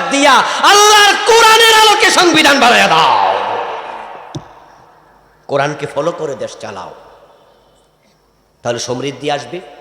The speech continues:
আখেরাতে মুক্তি মিলবে।" আল্লাহ তাআলা আমাদের সকলকে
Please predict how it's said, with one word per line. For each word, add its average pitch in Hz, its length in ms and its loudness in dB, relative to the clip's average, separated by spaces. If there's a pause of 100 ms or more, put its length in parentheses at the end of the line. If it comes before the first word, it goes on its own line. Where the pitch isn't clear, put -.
(460)
আখেরাতে 127 440 -8
মুক্তি 110 300 -16
মিলবে।" 90 320 -16 (460)
আল্লাহ 139 260 -6
তাআলা 127 260 -8
আমাদের 127 260 -12
সকলকে 135 580 -12